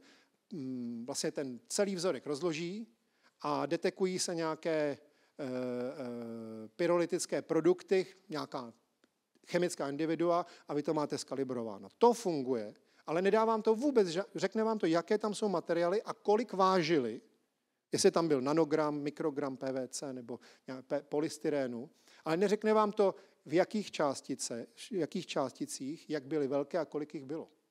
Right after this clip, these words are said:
Vlastně nic z toho. Navíc stačí jedna velká částice a ty toxické nanoplasty vlastně v tom vůbec neuvidíte, protože jsou naprosto zanedbatelné. Bude to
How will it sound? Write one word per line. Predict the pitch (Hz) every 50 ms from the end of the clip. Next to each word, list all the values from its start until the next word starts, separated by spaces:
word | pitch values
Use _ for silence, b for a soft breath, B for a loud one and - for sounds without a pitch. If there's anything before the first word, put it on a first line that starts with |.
| _ _
Vlastně | 131 120 - - - 104 110
nic | 127 156 196 - -
z | - - -
toho. | - 175 143 113 107 - B B B B B B
Navíc | - 165 185 208 240 -
stačí | - - 220 214 - - 185 160
jedna | 180 175 208 214
velká | 208 214 208 - 214 185 156
částice | - - 160 147 135 - - 156 - - - 143 135 160 180 b b b b b b
a | - 156
ty | - 175
toxické | - 190 - - - 190 - - 202 196 175
nanoplasty | 160 165 165 165 170 170 - - _ _ _ _ _ _ _ - 151 139 - - 170 156
vlastně | 151 147 143 - - - 160 151 143
v | 139 -
tom | - 135 131
vůbec | 131 139 139 135 -
neuvidíte, | - 131 127 131 131 135 - 139
protože | 127 123
jsou | - 185 175
naprosto | 175 185 208 - - - - 226 220 - - - - 208 180
zanedbatelné. | 170 175 175 185 165 139 117 - - - 107 98 104 107 107
Bude | 104 151 156 151
to | - 185 165